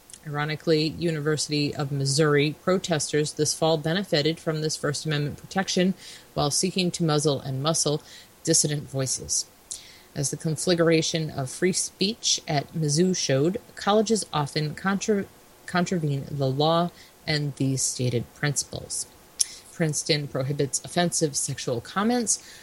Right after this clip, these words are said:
while Johns Hopkins forbids rude, disrespectful behavior. At Boise, Boise State University, students may not publish, display, or transmit inappropriate or offensive material. This could apply to just about every student's Facebook page and Instagram.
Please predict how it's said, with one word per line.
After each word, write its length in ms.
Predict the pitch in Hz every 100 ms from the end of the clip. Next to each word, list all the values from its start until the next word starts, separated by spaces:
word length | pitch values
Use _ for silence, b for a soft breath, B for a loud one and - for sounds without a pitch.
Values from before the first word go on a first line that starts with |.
| B
while 220 | - 160
Johns 360 | 156 160 151 -
Hopkins 460 | 175 - - 180 165
forbids 540 | - 147 160 156 147
rude, 460 | 170 151 196 233 - - 175
disrespectful 760 | 180 - 156 - 139 - 147
behavior. 480 | 131 127 156 139 123 - - - - - - - - - -
At 140 | 151
Boise, 420 | - 160 151 - - -
Boise 320 | - 160 165
State 300 | 175 - 147 -
University, 720 | 160 139 139 156 - 220 226
students 520 | - - 208 254 - -
may 100 | 190
not 200 | 170 -
publish, 380 | 202 196 190
display, 400 | - 170 - 160
or 60 | 151
transmit 520 | - 170 160 - 175 - B B B -
inappropriate 600 | 170 - 165 151 156 156
or 60 |
offensive 480 | 143 - 214 - 139
material. 540 | 151 - 151 143 180 190 B B B B
This 180 | 165 160
could 140 | - 165
apply 380 | - 156 151
to 220 | 151 - 151
just 300 | 147 151 -
about 180 | 147 143
every 220 | 147 147
student's 520 | 139 - 151 143 131 -
Facebook 640 | 156 156 - 165 156 -
page 340 | - 156 151 -
and 160 | 156 156
Instagram. 640 | 180 175 175 156 147